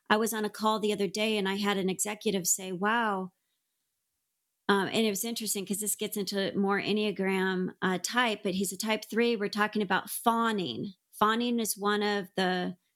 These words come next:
trauma responses. You have fight, flight, freeze, and fawn. And most people would say,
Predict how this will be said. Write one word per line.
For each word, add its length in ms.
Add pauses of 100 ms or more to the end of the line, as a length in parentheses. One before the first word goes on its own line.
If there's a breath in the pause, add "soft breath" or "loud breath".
trauma 360
responses. 840
You 100
have 120
fight, 440 (280)
flight, 460 (120)
freeze, 440
and 160
fawn. 600 (1000 loud breath)
And 260
most 280
people 180
would 100
say, 160